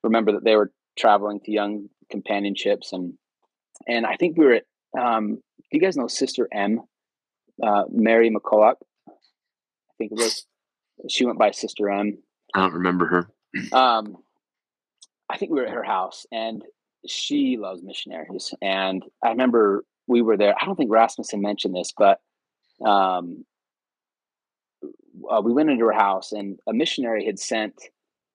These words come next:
Speaker 1: um, like, a wedding invite or whatever to Sister M. And, um, it was a former missionary, and it was with a girl who Rasmussen used to date. And the, the
Speaker 2: Oh
Speaker 1: shock
Speaker 2: my
Speaker 1: on his face,
Speaker 2: gosh.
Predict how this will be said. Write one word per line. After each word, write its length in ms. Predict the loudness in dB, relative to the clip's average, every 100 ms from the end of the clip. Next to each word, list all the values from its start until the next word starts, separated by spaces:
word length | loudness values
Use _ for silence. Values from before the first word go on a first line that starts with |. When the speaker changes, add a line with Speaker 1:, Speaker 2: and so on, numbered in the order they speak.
| -2
Speaker 1:
um, 280 | 0 0 0
like, 200 | -2 0
a 80 |
wedding 640 | 2 2 2 0 -2 -4 -6 -4
invite 500 | -2 4 4 4 2
or 100 | 0
whatever 320 | 0 0 0
to 80 | -4
Sister 360 | -8 -4 -2
M. 280 | 0 -2 -4 -8 _ _ _ _
And, 400 | 0 2 0 -4 -10 _ _ _ _ _ -4
um, 340 | 0 2 2
it 40 | 0
was 100 | -4
a 60 |
former 280 | -2 0 2
missionary, 800 | 0 0 -2 -2 0 2 0 -4 _ -2
and 380 | 0 0 -2 -2
it 100 | 0
was 200 | 4 4
with 180 | 4 0
a 60 | 0
girl 640 | 0 4 6 6 4 0 0
who 120 | 2
Rasmussen 680 | 4 2 0 -10 -8 -6 -2
used 240 | -4 -4
to 100 | -8
date. 440 | -4 -2 -2 -4 -18 _ _ _ -6 -6 -6 _
And 380 | 2 4 2 -2 -12 _
the, 320 | -4 -4 -4 0
the 100 | 0
Speaker 2:
Oh 20 |
Speaker 1:
shock 420 | 0 0 2 2 -2
Speaker 2:
my 80 | -10
Speaker 1:
on 80 |
his 200 | -12 -14 -14
face, 200 | -8 -4 -2
Speaker 2:
gosh. 400 | -2 -2 -6